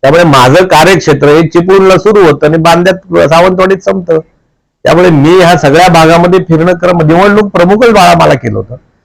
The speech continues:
त्यामुळे ह्या सगळ्या निवडणुकीचा भारतीय जनता पक्षाचा पक्ष म्हणून प्रमुख होतो.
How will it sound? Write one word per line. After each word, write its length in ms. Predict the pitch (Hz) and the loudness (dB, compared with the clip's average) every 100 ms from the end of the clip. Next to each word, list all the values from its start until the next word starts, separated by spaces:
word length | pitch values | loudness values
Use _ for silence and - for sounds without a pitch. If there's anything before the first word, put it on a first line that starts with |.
| _ - | _ -4
त्यामुळे 280 | 151 175 175 | 0 2 2
ह्या 140 | 180 | 2
सगळ्या 320 | 170 151 190 | 0 0 2
निवडणुकीचा 680 | 190 160 160 156 156 170 190 | 2 2 0 0 0 0 0
भारतीय 380 | 143 123 139 170 | 0 0 -2 -2
जनता 320 | 160 151 - | -2 -2 -4
पक्षाचा 500 | 120 - 143 151 180 190 _ _ _ - | -6 -4 -4 0 -2 -4 _ _ _ -4
पक्ष 260 | 220 - | -2 0
म्हणून 320 | 226 175 175 | 0 2 0
प्रमुख 240 | 165 147 147 | -2 -2 -2
होतो. 360 | 135 139 170 | -2 -2 -4